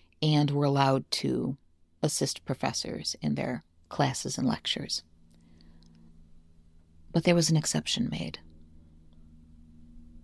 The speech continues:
And that was, exception was for me, because that anthropology teacher loved me. She thought I was the best thing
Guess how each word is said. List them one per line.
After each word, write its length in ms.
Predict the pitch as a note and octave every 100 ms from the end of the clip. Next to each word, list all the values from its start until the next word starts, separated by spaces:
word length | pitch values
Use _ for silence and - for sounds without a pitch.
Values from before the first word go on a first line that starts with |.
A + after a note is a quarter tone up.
| -
And 100 | F3+
that 100 | F3
was, 120 | E3+
exception 540 | E3+ - - G#3+ - -
was 100 | D3+
for 160 | -
me, 340 | D3+ E3+ F3 - - - - - - - - - -
because 480 | - E3 - D#3+ D3+ -
that 580 | D3+ D#3 E3 - - - -
anthropology 680 | E3 D#3 - D#3+ D#3+ D3
teacher 540 | - - D3+ - - E3 - - - - -
loved 800 | D3+ D3 D3 D3+ C#3+ B2+ C3 - -
me. 540 | C3+ B2+ - - - - - -
She 340 | - - - E3
thought 240 | E3 D#3+
I 100 | D#3
was 180 | D3+ -
the 100 | D3
best 500 | C#3 D#3+ D#3+ - -
thing 460 | E3 D3+ D3 D3